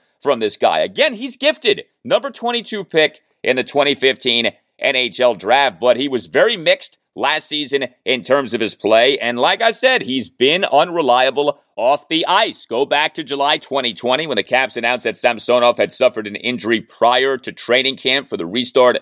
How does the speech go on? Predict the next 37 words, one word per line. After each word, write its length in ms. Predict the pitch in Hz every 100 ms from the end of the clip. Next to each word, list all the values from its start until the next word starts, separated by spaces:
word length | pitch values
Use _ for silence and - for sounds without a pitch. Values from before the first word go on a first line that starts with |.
| _ _
to 100 | 131
the 80 | 92
season, 480 | - 131 143 151 151 - -
ended 260 | 113 113 117
up 100 | 92
not 200 | 117 -
traveling 560 | - 123 139 151 151 - -
with 160 | 131
the 100 | -
Caps 380 | - 139 143 143
to 80 | -
that 240 | 104 101 - -
Eastern 400 | 135 123 131 110
Conference 400 | 123 120 117 107
hub 200 | 117 107
city 320 | 123 117 101 _
of 160 | 107 -
Toronto. 560 | 110 101 120 123 143 139
We 100 | 107
then 160 | 110
got 240 | 107 110 113
the 80 |
report 400 | 107 - 113 107
from 160 | 98 87
Russia 460 | 101 127 - 120 87
in 120 | 90
August 360 | 98 123 139 -
twenty 280 | 139 131
twenty 440 | 123 127 131 135 - _
saying 300 | - 113 113
that 140 | 104 101
Samsonov 580 | 113 98 113 117 110
had 140 | 101 92
gotten 280 | 110 104 90
hurt 260 | 113 117
in 140 | 101
an 80 | 98